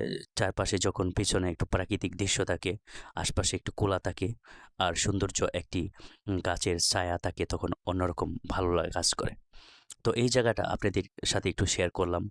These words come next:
কেমন ওই জায়গাটা। আহ, আমি এখন চলে যাব পারফেক্ট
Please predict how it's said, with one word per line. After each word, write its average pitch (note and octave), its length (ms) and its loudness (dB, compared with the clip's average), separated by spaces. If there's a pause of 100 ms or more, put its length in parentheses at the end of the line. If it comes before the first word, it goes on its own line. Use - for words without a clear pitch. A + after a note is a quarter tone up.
কেমন F#2 320 0 (400)
ওই F#2+ 80 2
জায়গাটা। F2+ 340 2 (520)
আহ, F2 440 0
আমি F#2 160 2
এখন F2+ 240 0 (180)
চলে G2 200 4
যাব F2+ 240 2 (1080)
পারফেক্ট - 680 12